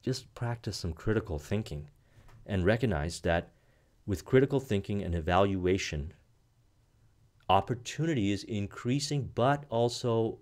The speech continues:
uh, going away really fast. And if you miss an opportunity, don't worry about it.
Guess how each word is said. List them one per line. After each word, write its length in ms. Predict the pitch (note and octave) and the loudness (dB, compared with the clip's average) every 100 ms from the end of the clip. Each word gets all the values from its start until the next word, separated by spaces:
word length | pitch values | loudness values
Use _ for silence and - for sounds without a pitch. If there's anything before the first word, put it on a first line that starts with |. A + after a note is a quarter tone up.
| _ | _
uh, 160 | G2+ F#2+ | -6 -4
going 260 | F2+ A#2+ | -2 -2
away 200 | A#2 G2+ | 0 -2
really 200 | A#2+ E2+ | -2 -4
fast. 400 | D2+ - - - _ _ _ _ _ _ _ _ _ _ _ _ _ _ _ | -8 -12 -16 -20 _ _ _ _ _ _ _ _ _ _ _ _ _ _ _
And 360 | G2 F#2+ F2 - - _ _ - - _ - - - _ - _ | 4 4 0 -6 -16 _ _ -20 -20 _ -20 -20 -20 _ -20 _
if 200 | A#2+ - | 0 2
you 80 | A#2+ | 4
miss 300 | G2+ C#3+ D3 | 6 6 4
an 80 | F2 | 0
opportunity, 580 | F2 D#2+ - D#2+ E2 - _ | 0 -2 -6 -4 -4 -6 _
don't 180 | B2+ C3 | 2 4
worry 200 | D3+ D3+ | 4 2
about 220 | E2 | 0
it. 100 | C#2+ | -4